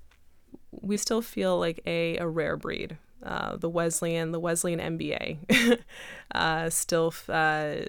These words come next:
in some ways is, uh, an anomaly, I think, because it's, you know, it,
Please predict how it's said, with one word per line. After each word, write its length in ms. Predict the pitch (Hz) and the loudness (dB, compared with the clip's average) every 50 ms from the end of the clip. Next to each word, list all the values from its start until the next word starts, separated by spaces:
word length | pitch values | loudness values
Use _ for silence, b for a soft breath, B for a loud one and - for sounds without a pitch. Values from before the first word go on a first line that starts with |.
| - - - - | -6 -8 -8 -6
in 120 | - 170 | -4 -4
some 300 | 160 - - 175 170 170 | -2 -2 -2 -2 -2 0
ways 580 | 170 165 165 165 160 151 147 - - - - - - | 0 0 2 0 0 0 0 0 0 -2 -2 -6 -8
is, 560 | - - - 151 - - - - - - - | -6 -6 -6 -4 -4 -4 -4 -4 -4 -6 -6
uh, 320 | - - - - 50 52 55 - | -4 -4 -4 -4 -4 -4 -4 -4
an 120 | 170 170 | -2 0
anomaly, 640 | 170 175 180 190 196 190 165 160 165 160 165 170 - - | 2 2 4 4 4 2 0 0 -2 -4 -4 -6 -8 -6
I 120 | - 165 165 | -6 -6 -6
think, 420 | - - 160 156 160 160 - - 170 | -4 -4 -4 -4 -6 -6 -8 -8 -6
because 480 | 170 156 - - - 160 160 156 - | -6 -6 -6 -4 -4 -4 -2 -4 -4
it's, 320 | 156 151 - - - - - | -8 -8 -8 -8 -8 -6 -6
you 80 | 165 160 | -6 -4
know, 120 | 160 160 | -4 -4
it, 280 | 160 156 - - 160 | -4 -6 -6 -8 -10